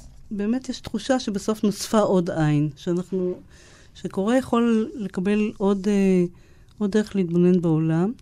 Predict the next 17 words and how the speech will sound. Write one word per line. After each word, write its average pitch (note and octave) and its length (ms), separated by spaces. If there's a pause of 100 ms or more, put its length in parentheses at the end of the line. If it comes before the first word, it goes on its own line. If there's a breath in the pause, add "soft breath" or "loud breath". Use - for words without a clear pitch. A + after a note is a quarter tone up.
(720 soft breath)
אחד A3+ 180
המקומות B3+ 460
שבהם, G3+ 760 (440)
לדעתי, E3 680
או F3+ 80
להרגשתי, E3+ 680
הוא, F3+ 380 (280)
כל G3+ 180
המבנה G3 380
קורס, G#3 560
כי G3 140
לפעמים F3+ 400
זה F#3+ 80
קורה G3 320
לו, F3+ 200
ש-, - 100
אה, - 1160